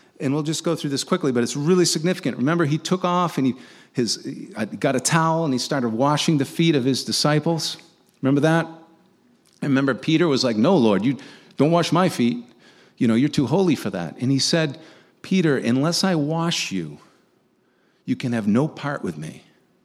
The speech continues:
Now, it says there, Jesus is saying, "You don't realize right now what I'm doing. You don't understand the significance of what I'm doing right now."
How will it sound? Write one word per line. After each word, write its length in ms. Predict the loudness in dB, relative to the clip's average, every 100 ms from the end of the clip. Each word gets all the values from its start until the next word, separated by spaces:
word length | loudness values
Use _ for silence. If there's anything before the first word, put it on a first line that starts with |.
| _ _ _ _ _ _ _ -16 -2
Now, 160 | 2
it 100 | 2
says 460 | 2 4 4 2 2
there, 360 | 2 2 -2 -8 -20 _ _ -20 -20 -20 -20 _
Jesus 420 | 4 4 6 4
is 120 | 2
saying, 260 | 2 2 4
"You 160 | 2 2
don't 300 | 2 0 2
realize 540 | 2 4 2 0 0
right 180 | 0 0
now 180 | 0 2
what 180 | 2
I'm 200 | 2 2
doing. 420 | 2 0 -2 -6 -16 _ _ _ _ _ _ _ _ _ _ _ 2
You 100 | 4
don't 160 | 6
understand 680 | 4 2 0 2 4 4 4
the 60 | 2
significance 640 | 0 0 -2 -2 -2 -2
of 120 | 0
what 120 | 0 0
I'm 160 | 2
doing 240 | 2 2 0
right 180 | -2
now." 280 | -6 -10 -12